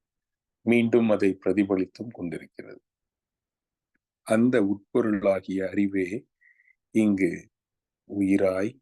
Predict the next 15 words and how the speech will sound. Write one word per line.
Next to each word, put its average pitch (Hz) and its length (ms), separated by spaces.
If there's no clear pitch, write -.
மனமாய் 98 800
விரிந்து 98 520
அனுபவம் 104 480
பெறுகிறது 92 560
என்பதை 95 400
உள்ளொடுங்கி 117 840
ஆழ்ந்து 117 580
செய்யும் 98 440
உளப்பயிற்சியின் 95 920
மூலமாக 92 640
அனுபவமாக 107 840
பெறும் 98 400
பொழுது 87 420
அந்த 95 280
அறிவே 104 420